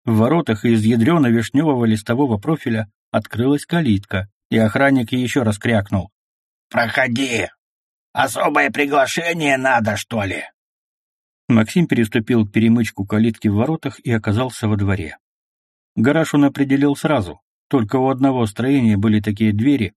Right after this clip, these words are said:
в которые прошёл бы микроавтобус. Но всё же наглеть Ивернев не стал.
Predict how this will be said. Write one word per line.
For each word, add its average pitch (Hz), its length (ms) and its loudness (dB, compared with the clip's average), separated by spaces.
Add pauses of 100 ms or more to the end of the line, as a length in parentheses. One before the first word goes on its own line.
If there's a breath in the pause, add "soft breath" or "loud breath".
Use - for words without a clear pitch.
(160)
в - 100 -20
которые 135 360 0
прошёл 117 400 -2
бы 110 100 4
микроавтобус. 104 800 -2 (1000)
Но 165 160 0
всё 180 240 2
же 170 300 2 (140)
наглеть 151 540 2
Ивернев 104 500 0
не 165 100 0
стал. 82 440 -6